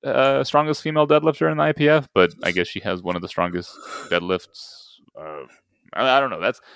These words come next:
what her Instagram bio says. All, all things taken into account, she competed at a meet, um, like, last week from Advanced Barbell, um, Systems, which is a gym.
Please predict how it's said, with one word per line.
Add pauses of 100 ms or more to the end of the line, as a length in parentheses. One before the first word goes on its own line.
(140)
what
her
Instagram
bio
says. (160)
All, (400)
all
things
taken
into
account,
she
competed
at
a
meet, (180)
um,
like,
last
week (500)
from
Advanced
Barbell, (640)
um, (800)
Systems,
which
is
a
gym.